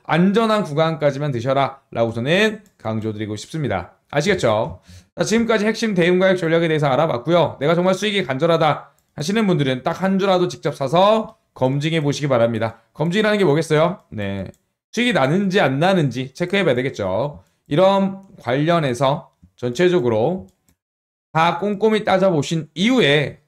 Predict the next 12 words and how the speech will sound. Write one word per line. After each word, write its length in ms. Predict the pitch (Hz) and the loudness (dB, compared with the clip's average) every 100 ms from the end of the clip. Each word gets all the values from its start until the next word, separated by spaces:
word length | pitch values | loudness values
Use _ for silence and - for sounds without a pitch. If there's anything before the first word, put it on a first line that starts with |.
| _ | _
그 140 | 143 | -6
다음에, 840 | 147 117 131 135 165 208 220 220 - _ _ | -4 0 0 0 2 2 0 -2 -12 _ _
네, 380 | - 98 98 90 98 - _ _ _ | -10 -6 -6 -8 -14 -20 _ _ _
정말 720 | 139 175 202 202 208 208 - _ | -2 2 4 4 2 0 -8 _
도움이 360 | 156 180 214 | -2 2 4
된다라고 440 | 196 156 160 156 147 | 2 2 2 2 2
하신다면은 680 | 143 151 123 120 143 196 - | 0 -2 -2 -2 -2 -2 -2
어때요? 480 | - 151 185 240 - _ _ _ _ _ | -2 2 2 0 -6 _ _ _ _ _
구독 300 | 196 247 - | 0 0 -2
버튼 440 | 165 156 - 180 165 | -6 -4 0 0 0
눌러주셔야 500 | 120 131 120 120 151 | 0 0 0 -2 -2
되겠죠. 340 | 123 110 90 | -4 -6 -12